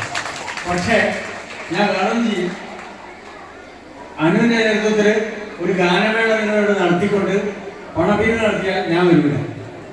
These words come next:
എന്നിട്ട് ഒരു വലിയ ത-, തുക സംഭാവനയായിട്ട് സ്വീകരിക്കുകയും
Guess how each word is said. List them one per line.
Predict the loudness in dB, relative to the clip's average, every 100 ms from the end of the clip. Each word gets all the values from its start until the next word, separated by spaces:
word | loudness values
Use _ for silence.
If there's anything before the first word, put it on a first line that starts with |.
| -18 -18 -18 -18 -18 -20 -18 -18 -16 -14 -12 -8 0
എന്നിട്ട് | 6 8 8 6 4 0 -6 -10 -10 -12 -4 2
ഒരു | 4 4
വലിയ | 2 2 2 0
ത-, | -2 -4
തുക | -4 0 0
സംഭാവനയായിട്ട് | 0 0 2 2 0 0
സ്വീകരിക്കുകയും | 0 0 0 0 2 2